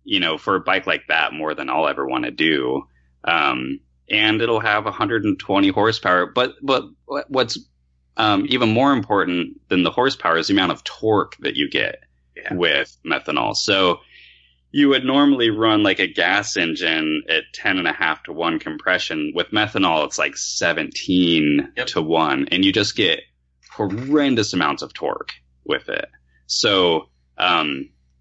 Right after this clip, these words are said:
Speaker 1: with the extra displacement, with methanol fuel, um, it'll have torque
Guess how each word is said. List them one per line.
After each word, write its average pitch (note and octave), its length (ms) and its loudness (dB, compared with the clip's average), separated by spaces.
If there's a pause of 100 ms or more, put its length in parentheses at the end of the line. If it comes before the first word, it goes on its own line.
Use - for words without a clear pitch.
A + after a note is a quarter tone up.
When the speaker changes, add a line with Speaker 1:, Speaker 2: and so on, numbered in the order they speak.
Speaker 1:
with G#2+ 220 -2
the F#2+ 100 2
extra F#2 320 -4
displacement, A#2+ 880 -2
with E2 240 -2
methanol F2 560 -2 (480)
fuel, A#2 600 2 (280)
um, D#2+ 420 2
it'll G#2 220 2
have E2 500 0 (180)
torque - 380 -2